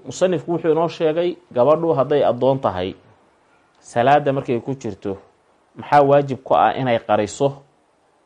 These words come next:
Labada jilib iyo xudunta inta u dhaxaysa, intaasaa waajib ku ah. Intaa wixii ka soo haray inay qarisaa laazim kuma hayra. Ninkana waa la mid. Weliba ninku wuxuu la dheer yahay ama salaad ha ku jiro,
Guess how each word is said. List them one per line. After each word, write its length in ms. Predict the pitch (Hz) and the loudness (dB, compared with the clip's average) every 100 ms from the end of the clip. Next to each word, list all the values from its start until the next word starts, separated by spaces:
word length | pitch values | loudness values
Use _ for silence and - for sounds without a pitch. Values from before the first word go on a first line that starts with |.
| _ _ _ _ _ | _ _ _ _ _
Labada 340 | 107 117 139 139 | -4 -2 0 -2
jilib 340 | 139 156 160 | -4 -6 -4
iyo 140 | 120 117 | -6 -8
xudunta 300 | 113 127 120 | -6 -6 -6
inta 160 | 120 113 | -6 -6
u 80 | 101 | -6
dhaxaysa, 340 | - 90 - | -8 -10 -10
intaasaa 320 | 131 127 107 113 | -8 -8 -6 -2
waajib 320 | 110 107 98 | -2 -4 -8
ku 100 | - | -10
ah. 140 | - - | -10 -10
Intaa 260 | 180 151 131 | -8 -2 -2
wixii 220 | 139 127 | -2 -6
ka 120 | 147 | -8
soo 140 | 139 113 | -8 -8
haray 200 | 107 98 | -8 -6
inay 160 | 127 | -8
qarisaa 360 | 120 117 113 139 | -6 -8 -6 -6
laazim 340 | 117 113 107 | -6 -6 -8
kuma 160 | 98 104 | -12 -12
hayra. 240 | 92 90 92 _ _ _ _ - | -12 -14 -18 _ _ _ _ -10
Ninkana 380 | 156 160 160 | -6 -4 -4
waa 160 | 117 110 | -2 0
la 120 | 110 | 0
mid. 140 | 113 - _ _ _ _ _ _ _ 131 | -2 -6 _ _ _ _ _ _ _ -2
Weliba 220 | 151 180 | 0 0
ninku 220 | 196 185 | -2 -4
wuxuu 160 | 175 156 | -4 0
la 100 | 175 | 0
dheer 200 | 147 127 | 0 0
yahay 260 | 123 131 | -2 -4
ama 220 | - 117 110 | -4 -6 -6
salaad 320 | 120 135 147 | -2 0 0
ha 100 | 143 | -2
ku 140 | 160 | -6
jiro, 360 | 175 196 196 | -8 -4 -4